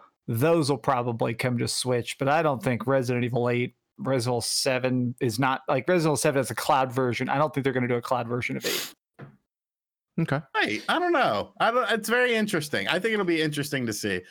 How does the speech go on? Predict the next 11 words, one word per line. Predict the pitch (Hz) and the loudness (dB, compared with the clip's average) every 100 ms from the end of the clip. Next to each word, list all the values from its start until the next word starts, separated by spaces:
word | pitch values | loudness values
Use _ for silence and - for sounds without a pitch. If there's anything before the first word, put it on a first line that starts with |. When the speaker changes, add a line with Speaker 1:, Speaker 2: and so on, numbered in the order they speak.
| - | -4
Speaker 3:
Regardless, | 147 180 220 214 165 | -2 2 2 4 2
I | 151 151 | 0 0
don't | 135 | -2
care | 110 117 113 | -2 0 0
because | 104 117 101 92 - _ _ - | -2 -2 -4 -4 -10 _ _ -10
it's | 104 113 | -6 -2
new | 104 | -2
Resident | 101 95 98 | -2 -2 -4
Evil | 85 87 | -6 -8
stuff, | 90 - 71 | -10 -8 -10
and | - | -10